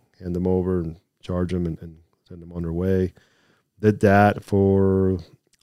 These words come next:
less than a year, and then I ended up going over and getting a job at Wendy's, flipping burgers,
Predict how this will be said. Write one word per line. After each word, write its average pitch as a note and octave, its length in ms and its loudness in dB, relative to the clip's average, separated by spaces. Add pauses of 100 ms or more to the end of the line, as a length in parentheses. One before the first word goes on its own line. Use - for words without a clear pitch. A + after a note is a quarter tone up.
less G2 360 -2
than G2+ 220 -2
a F2 60 2
year, F#2+ 1000 -2
and E2+ 180 -8
then E2+ 120 -4
I E2+ 160 -6
ended F2+ 200 -2
up F2 160 -4 (440)
going F2 400 -10 (180)
over F2 380 -6
and F2+ 200 -12
getting F2+ 220 -4
a E2+ 60 -6
job F2+ 320 -6
at E2 180 -8 (760)
Wendy's, F#2 580 -2 (220)
flipping F#2 240 -6
burgers, F2+ 420 -4